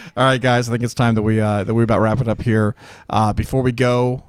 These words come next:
um, I'd like everyone to have an opportunity to share where people might find them. Uh, Tom, I'm gonna pick on you because you do this all the time.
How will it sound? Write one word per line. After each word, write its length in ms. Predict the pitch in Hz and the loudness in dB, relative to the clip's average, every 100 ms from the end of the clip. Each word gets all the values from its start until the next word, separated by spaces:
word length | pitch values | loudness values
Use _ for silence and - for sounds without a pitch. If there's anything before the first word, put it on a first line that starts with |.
| - | -10
um, 400 | 107 104 98 90 | -8 -6 -8 -8
I'd 120 | 92 | -10
like 120 | 104 | -10
everyone 220 | 107 101 | -10 -10
to 60 | 107 | -8
have 100 | 104 | -8
an 60 | 101 | -8
opportunity 320 | - 117 101 | -8 -8 -8
to 60 | |
share 240 | - 123 117 | -4 0 0
where 100 | 113 | -2
people 220 | 117 104 | -4 -6
might 180 | 95 - | -8 -4
find 260 | 151 160 | -2 0
them. 240 | 165 180 202 _ _ _ _ | -2 -4 -8 _ _ _ _
Uh, 180 | 87 95 | -10 -8
Tom, 640 | - 131 139 - 202 190 - | -6 -4 -4 -6 -6 -8 -8
I'm 120 | 120 | -8
gonna 120 | 113 | -4
pick 220 | - 131 | -4 -4
on 180 | 120 110 | -8 -6
you 160 | 113 120 | -6 -8
because 280 | 123 117 | -8 -8
you 80 | 110 | -8
do 120 | 107 | -6
this 180 | 113 113 | -6 -6
all 80 | 98 | -6
the 80 | 113 | -6
time. 500 | - 131 135 139 | -4 -2 -2 -2